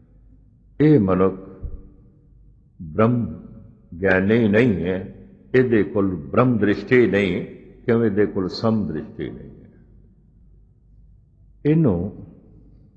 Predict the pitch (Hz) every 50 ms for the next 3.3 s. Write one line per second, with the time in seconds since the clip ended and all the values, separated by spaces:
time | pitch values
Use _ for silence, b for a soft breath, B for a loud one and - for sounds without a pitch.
0 | _ - - - - - 107 117 120 110 113 - - 131 - - - - - -
1 | - 82 78 73 98 107 117 123 120 117 123 113 98 90 90 92 92 92 117 127
2 | 120 - - 107 98 90 85 95 95 85 85 80 76 92 87 87 87 92 92 90
3 | 80 85 85 80 92 -